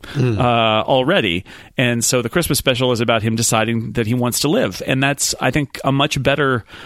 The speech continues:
Speaker 2: message, a much nicer message for Christmas Day and a nice way to go out.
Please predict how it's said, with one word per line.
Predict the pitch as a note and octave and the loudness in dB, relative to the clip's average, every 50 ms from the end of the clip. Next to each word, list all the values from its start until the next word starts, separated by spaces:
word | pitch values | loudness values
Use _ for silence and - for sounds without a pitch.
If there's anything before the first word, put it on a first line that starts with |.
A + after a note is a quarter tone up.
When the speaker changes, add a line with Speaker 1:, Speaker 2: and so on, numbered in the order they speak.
| - - - - - - | -20 -20 -20 -10 -4 0
Speaker 2:
message, | B2 B2+ B2+ - - C#3 C3+ B2 - B2+ | 0 0 2 2 0 0 0 0 0 0
a | A#2+ | 2
much | B2+ B2+ - - B2 | 2 0 0 -2 0
nicer | C#3+ C3+ B2+ B2+ C3 B2 - D3 B2+ | 0 2 2 2 2 2 2 2 2
message | B2+ B2+ A#2+ - - C3 A#2+ | 2 0 0 0 0 0 0
for | - - C3 | 0 -2 -2
Christmas | - - - D3 - - D3 B2+ A2+ | -2 0 0 0 0 0 0 0 0
Day | - D3 B2 A#2 A#2+ C3+ D#3 E3+ | 2 2 2 2 2 2 0 0
and | E3+ B2 B2 A#2 | 0 0 0 0
a | A#2+ A#2+ | 0 0
nice | B2 B2 B2+ A#2+ - | 2 0 0 0 0
way | A#2+ A2+ G#2+ | 0 0 0
to | A2 A2 | 0 0
go | G#2 A2+ G#2+ G2+ | 0 0 2 2
out. | F#2 F#2 G2 G#2+ D3 E3 | 2 2 2 2 0 -2